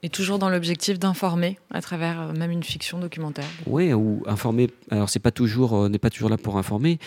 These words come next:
Speaker 2: On, on, des, on peut
Speaker 1: Dans ce
Speaker 2: jamais
Speaker 1: que vous
Speaker 2: jouer
Speaker 1: faites.
Speaker 2: des idées, en fait. C'est jamais très intéressant, les idées. Donc, il faut que ce soit aussi porté par, euh, quelque chose d'émotionnel. Mais, euh, l'un n'empêche pas l'autre, hein. Je parlais de ça tout à l'heure.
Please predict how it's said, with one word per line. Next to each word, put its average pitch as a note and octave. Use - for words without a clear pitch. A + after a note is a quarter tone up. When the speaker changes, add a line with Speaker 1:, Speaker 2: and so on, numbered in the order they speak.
Speaker 2:
On, -
on, A2
des, A#2
on G#2+
peut G2
Speaker 1:
Dans B2
ce A2+
Speaker 2:
jamais C3
Speaker 1:
que B2
vous A2+
Speaker 2:
jouer C#3
Speaker 1:
faites. -
Speaker 2:
des A2+
idées, C3
en G#2+
fait. G2+
C'est -
jamais A#2
très A#2
intéressant, A#2
les A2
idées. A#2
Donc, G#2
il -
faut A2
que -
ce A2
soit A2+
aussi A#2
porté -
par, G#2+
euh, G#2+
quelque -
chose A2+
d'émotionnel. A2+
Mais, A2+
euh, G#2+
l'un A#2+
n'empêche A2
pas G#2
l'autre, A#2
hein. A2
Je G#2
parlais G2+
de -
ça A2
tout -
à G2
l'heure. A#2+